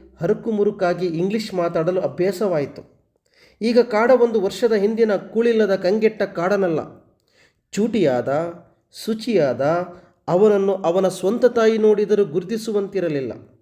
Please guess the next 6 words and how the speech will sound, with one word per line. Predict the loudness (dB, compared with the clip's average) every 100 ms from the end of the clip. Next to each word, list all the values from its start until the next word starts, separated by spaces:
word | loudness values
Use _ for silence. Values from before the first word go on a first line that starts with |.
| _ _ _ _ _ _
ಹೀಗೆ | -2 0 2 0
ಕಾಡ | 0 0 2 0 -4 -12 _ _ _ _ -4
ತನ್ನ | 0 0
ಬಾಲ್ಯದ | 0 0 4 4
ಏಳೆಂಟು | 2 2 2 0 -2 -2
ವರ್ಷಗಳನ್ನು | -2 -4 -6 -2 -2 -2 -4 -6 -12